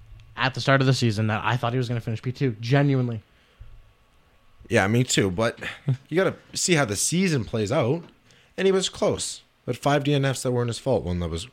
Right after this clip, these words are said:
Speaker 2: caused by, uh, Leclerc. But moving on. Moving on. If
Speaker 1: One
Speaker 2: you
Speaker 1: that was caused by him,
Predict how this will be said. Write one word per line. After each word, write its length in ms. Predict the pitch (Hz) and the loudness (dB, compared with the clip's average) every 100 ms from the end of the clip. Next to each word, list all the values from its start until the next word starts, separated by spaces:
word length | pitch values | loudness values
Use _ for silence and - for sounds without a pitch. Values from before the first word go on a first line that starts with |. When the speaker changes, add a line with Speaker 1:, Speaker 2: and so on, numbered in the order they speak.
| - | -12
Speaker 2:
caused 340 | 80 78 - | -8 -8 -8
by, 180 | 82 80 78 | -10 -8 -6
uh, 320 | 80 82 85 | -6 -6 -8
Leclerc. 280 | 104 - 170 - _ _ - - - - | -8 -8 -10 -12 _ _ -20 -20 -20 -2
But 160 | - 160 | 2 4
moving 280 | 196 185 185 | 4 4 2
on. 320 | 165 104 80 - _ _ | 2 0 -8 -16 _ _
Moving 220 | 135 151 143 | 2 4 6
on. 60 | |
If 40 | 143 | 6
Speaker 1:
One 160 | 196 | 8
Speaker 2:
you 60 | 226 | 8
Speaker 1:
that 160 | 233 | 6
was 120 | 220 - | 4 2
caused 400 | 156 175 156 135 | 4 4 4 4
by 200 | 160 139 | 4 6
him, 440 | 143 147 156 | 6 6 4